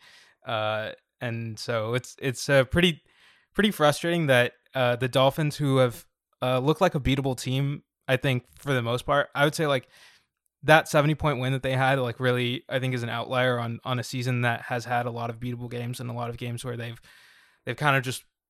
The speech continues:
won because the opponent is, is just not able to capitalize on their mistakes and not able to, like, really punish them for, for kind of some of the poor play they've had. Um, and then when the opponents are, you see things like the Buffalo game where it's, like, forty-eight twenty, right? So,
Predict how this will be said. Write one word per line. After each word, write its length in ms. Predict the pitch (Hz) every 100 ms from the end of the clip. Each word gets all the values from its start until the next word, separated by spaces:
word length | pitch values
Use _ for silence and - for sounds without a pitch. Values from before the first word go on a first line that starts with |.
| -
won 380 | 131 131 135 135
because 260 | 131 139
the 120 | 117 123
opponent 420 | - 131 127 -
is, 260 | 113 - - _ _ _ _ _ _ _ _ _ _ _ _
is 440 | 135 113 - - - _ - 123
just 220 | 120 -
not 220 | 120 123
able 240 | 120 120
to 100 | -
capitalize 540 | 123 117 117 123 117 117
on 100 | 117
their 140 | 117
mistakes 460 | 117 - 117 117 -
and 80 | 117
not 180 | 113
able 160 | 113 117
to, 180 | 123 113
like, 220 | 127 117 -
really 240 | 127 113
punish 320 | 113 120 117
them 160 | - 123
for, 260 | 123 117 110 - - - _
for 420 | - 131 120 110 -
kind 180 | 131 117
of 100 | -
some 140 | 131
of 80 | 117
the 80 | 117
poor 240 | - 120
play 220 | 113 117
they've 180 | 117 123
had. 340 | 139 139 143 - -
Um, 540 | 120 113 107 107 - _
and 100 | 135
then 140 | 127 123
when 140 | 123
the 80 | 123
opponents 340 | 113 131 120
are, 180 | 123 120
you 120 | 117
see 180 | - 117 -
things 220 | 131 117
like 140 | 120 110
the 80 | 113
Buffalo 320 | 113 - 117
game 200 | - 117
where 120 | 110
it's, 100 | -
like, 100 | 117
forty-eight 360 | - 113 113 -
twenty, 260 | - 104
right? 220 | - -
So, 220 | - 120